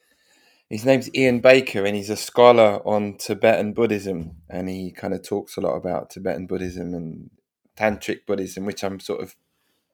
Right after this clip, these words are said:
quite into, really. And he was sort of saying that the practices that he has and he teaches are really about breaking down boundaries. And I, and I thought about that with this analogy of the boat, you know,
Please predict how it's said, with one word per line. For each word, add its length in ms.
quite 240
into, 380
really. 380
And 320
he 160
was 220
sort 140
of 60
saying 300
that 120
the 60
practices 680
that 200
he 100
has 340
and 140
he 100
teaches 560
are 100
really 400
about 360
breaking 440
down 240
boundaries. 720
And 160
I, 120
and 160
I 120
thought 300
about 360
that 280
with 200
this 220
analogy 560
of 120
the 100
boat, 400
you 140
know, 220